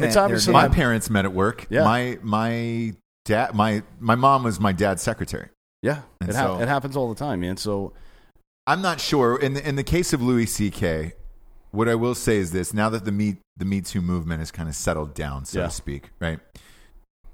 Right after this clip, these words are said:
Speaker 3: L-, looking back at all of the people who were involved in it, I think, I think one of the reasons you're able to, or people are able to forgive Louis C K is the day that it broke,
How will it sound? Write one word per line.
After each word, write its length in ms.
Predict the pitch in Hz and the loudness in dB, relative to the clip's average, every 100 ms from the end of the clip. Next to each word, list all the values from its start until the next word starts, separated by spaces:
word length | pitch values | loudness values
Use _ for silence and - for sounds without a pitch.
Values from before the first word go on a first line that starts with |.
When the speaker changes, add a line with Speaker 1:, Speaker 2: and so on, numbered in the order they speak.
| - | -12
Speaker 3:
L-, 120 | 113 117 | -10 0
looking 360 | 139 151 143 | 0 0 0
back 280 | 120 117 - | 2 2 0
at 80 | 120 | 0
all 180 | 107 107 | 2 0
of 120 | 87 | -2
the 60 | |
people 360 | 92 - 107 98 | -6 -4 -2 -2
who 100 | 98 | 0
were 80 | 92 | -2
involved 440 | 80 90 87 78 | -2 0 0 -2
in 80 | 82 | -4
it, 120 | 78 - _ | -6 -10 _
I 60 | 87 | -10
think, 360 | - 147 143 - 117 110 92 87 _ _ _ _ - | -4 -4 -6 -18 -18 -18 -18 -20 _ _ _ _ -2
I 60 | |
think 100 | 156 | 0
one 120 | 185 | 2
of 60 | 170 | 0
the 60 | 135 | 2
reasons 580 | 131 123 120 101 - - | 2 2 0 -4 -6 -4
you're 200 | 117 110 | -2 0
able 260 | 117 110 | 0 0
to, 380 | 98 - 101 92 _ _ _ _ _ - | -2 -2 -2 -2 _ _ _ _ _ -4
or 120 | 120 | 0
people 420 | - 139 - 101 | 2 2 2 2
are 80 | 95 | 0
able 260 | 95 98 98 | 0 -2 -2
to 140 | 104 | -2
forgive 320 | 90 92 98 | -2 -2 0
Louis 220 | 92 95 | 0 0
C 200 | 85 - | -2 -4
K 320 | 82 110 98 92 | -6 -2 -2 0
is 360 | 90 90 80 | -2 -4 -6
the 120 | - 87 | -8 -4
day 240 | 117 120 | 0 0
that 120 | 143 | 0
it 140 | 160 107 | -4 0
broke, 340 | 104 110 - | 0 0 -6